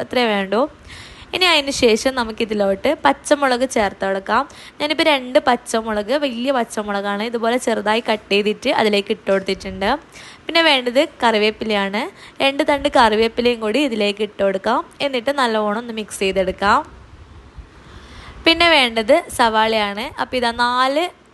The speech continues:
മീഡിയം സൈസ് സവാള ഇതുപോലെ ചെറുതായിട്ട് ചോപ്പ് ചെയ്തിട്ട് എടുത്തിട്ടുണ്ട്.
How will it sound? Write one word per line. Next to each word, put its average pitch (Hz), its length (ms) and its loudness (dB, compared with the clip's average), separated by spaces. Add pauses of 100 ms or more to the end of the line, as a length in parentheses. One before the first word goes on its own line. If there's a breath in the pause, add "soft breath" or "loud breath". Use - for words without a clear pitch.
(100)
മീഡിയം 226 360 -6
സൈസ് 226 280 -4
സവാള 202 380 0 (100)
ഇതുപോലെ 220 400 -4
ചെറുതായിട്ട് 220 460 -2 (100)
ചോപ്പ് 208 320 -2
ചെയ്തിട്ട് 220 420 -6 (520 loud breath)
എടുത്തിട്ടുണ്ട്. 202 520 -6